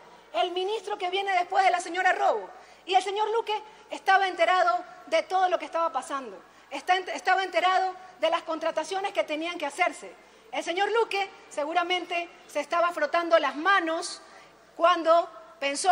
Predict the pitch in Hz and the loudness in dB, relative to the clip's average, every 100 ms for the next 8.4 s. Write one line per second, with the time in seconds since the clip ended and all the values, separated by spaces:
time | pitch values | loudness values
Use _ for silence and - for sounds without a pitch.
0 | 359 349 240 254 339 339 302 330 320 311 | 6 6 -2 -4 -4 -2 -2 0 0 0
1 | 302 330 320 330 320 311 330 330 339 330 | 0 0 2 2 2 0 0 -2 -4 -2
2 | 311 339 339 330 339 370 311 302 - - | -2 2 2 2 2 4 4 2 -4 -20
3 | - 320 339 320 320 311 302 - - 311 | -6 -2 -2 0 0 2 0 -2 -4 -4
4 | 302 302 294 285 - 311 302 311 - - | -2 -4 -6 -6 -6 -4 -4 -8 -18 -18
5 | 311 330 311 302 311 302 311 - 269 269 | -10 -2 -2 2 2 2 0 -4 -6 -6
6 | 269 294 302 294 277 302 302 294 - - | -4 -4 -4 -6 -4 0 2 2 -2 -18
7 | - 285 285 285 302 311 285 294 262 254 | -14 -4 -2 0 0 0 -2 -4 -6 -6
8 | 285 - 294 | -6 -2 -2